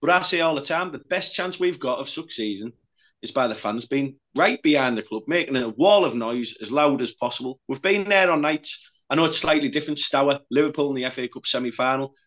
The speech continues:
We've had big nights in the past, Brighton. You know, for, for me,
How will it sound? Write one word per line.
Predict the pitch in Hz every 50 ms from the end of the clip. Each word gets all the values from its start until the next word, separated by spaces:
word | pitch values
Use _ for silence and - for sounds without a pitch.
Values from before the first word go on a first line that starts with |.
| _ _ _
We've | - 107
had | 110 135 - -
big | 156 147 120
nights | 127 131 127 123 -
in | 120
the | 117
past, | 107 - 143 139 139 - - -
Brighton. | 131 131 135 143 139 139 135 135 - _ _ _ _ _ _ _ _ _ _ _ _ _ _
You | - 147
know, | 165 165 156 151 156
for, | - - 170 160 165
for | - - - 170
me, | 185 214 190 127 104 92 -